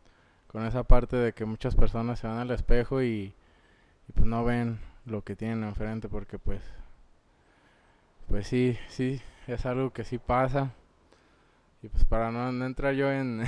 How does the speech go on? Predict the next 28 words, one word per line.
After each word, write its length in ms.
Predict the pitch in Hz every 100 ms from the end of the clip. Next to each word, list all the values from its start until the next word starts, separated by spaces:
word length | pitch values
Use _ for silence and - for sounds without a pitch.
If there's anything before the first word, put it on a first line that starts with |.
| -
<laughs> 160 | 131 120
en 260 | 127 110 107
detalles 420 | 107 110 117 123
personales, 520 | 113 101 104 107 123
pues 220 | - 104
sí, 140 | - 113
sí 140 | 120
te 160 | - 117
comprendo. 580 | 107 98 104 104 101 101 -
Entonces, 880 | 104 98 104 104 - 110 104 98 - - - - - - -
qué 120 | 127
bueno 300 | 135 143 147
que 100 | 120
estás 240 | - 123
ayudando 400 | 127 117 113 117
a 20 |
más 200 | 120 113
personas 600 | - 120 - 113 117 113
a 160 | 110 98
sentirse 420 | 110 104 117 -
bien, 540 | 107 101 117 123 127 120
a, 300 | 113 98 101 - - - - -
a 80 | -
orientar 460 | 120 117 113 123 127
su 160 | -
vida, 600 | 120 120 139 147 151 143 135 - -
a 180 | 104 104
que 680 | - 110 107 107 104 101